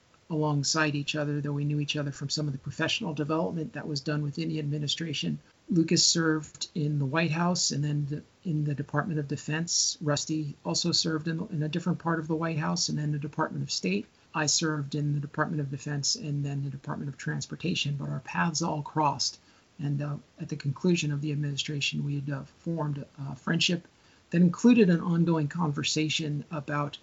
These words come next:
um, we all three happen to identify as L G B T Q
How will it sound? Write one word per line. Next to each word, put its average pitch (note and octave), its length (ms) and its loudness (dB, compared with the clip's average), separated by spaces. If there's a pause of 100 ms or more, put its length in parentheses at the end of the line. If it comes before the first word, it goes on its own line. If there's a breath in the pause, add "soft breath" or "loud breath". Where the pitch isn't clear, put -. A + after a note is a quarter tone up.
(120)
um, D#3+ 280 -2
we D#3+ 180 4
all D#3+ 140 4
three E3 460 2
happen D#3 280 0
to D#3 100 0
identify D#3 540 0
as D3+ 180 -2
L D#3+ 100 -2
G D3 160 -2
B D3 140 -4
T D3 240 -4
Q D#3 440 0